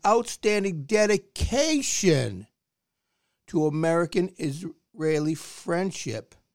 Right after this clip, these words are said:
and for his support of Israel.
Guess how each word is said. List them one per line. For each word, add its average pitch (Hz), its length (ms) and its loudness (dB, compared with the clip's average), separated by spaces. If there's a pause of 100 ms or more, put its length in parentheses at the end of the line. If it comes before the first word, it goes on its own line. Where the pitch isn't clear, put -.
(960)
and 131 140 -10
for 160 140 -6
his 147 80 -6
support 143 420 -8
of 131 100 -4
Israel. 113 480 -10